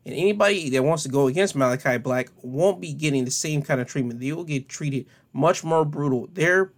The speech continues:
pain won't be quick. It will be long lasting. That's the whole main point message of this video from Malachi Black. After this, a video from Miro plays. And the main point of this is that he's letting the audience know that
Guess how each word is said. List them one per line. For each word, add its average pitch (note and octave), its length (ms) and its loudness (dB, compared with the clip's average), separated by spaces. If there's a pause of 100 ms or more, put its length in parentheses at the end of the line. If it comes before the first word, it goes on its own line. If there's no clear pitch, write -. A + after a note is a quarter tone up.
(100)
pain D#3 360 -2
won't D#3 240 -2
be C3+ 140 -8
quick. - 460 -6
It C#3+ 80 -6
will C#3 100 -6
be B2+ 160 -4
long D3 540 0
lasting. D3 580 0 (320)
That's D#3 320 0
the D3 140 -2
whole D3+ 160 4
main D3 260 0
point C3+ 400 -2
message D3+ 400 -2 (140)
of B2+ 180 -2
this B2+ 180 -4
video B2+ 280 -2
from C3 180 -4
Malachi A#2+ 400 -4
Black. C#3 400 -4 (300)
After E3 280 0
this, D#3+ 280 0
a E3 100 2
video E3 340 2
from F#3 280 0
Miro B3+ 320 4
plays. - 460 -6 (240)
And C#3 80 0
the C#3+ 60 2
main F#3+ 180 2
point F3+ 240 2
of F#3 60 6
this G#3+ 200 4
is B2+ 80 -2
that C3+ 200 2
he's F#3 280 -6
letting D3+ 280 0
the - 100 -4
audience D3 420 2
know C3 200 0
that B2 260 -4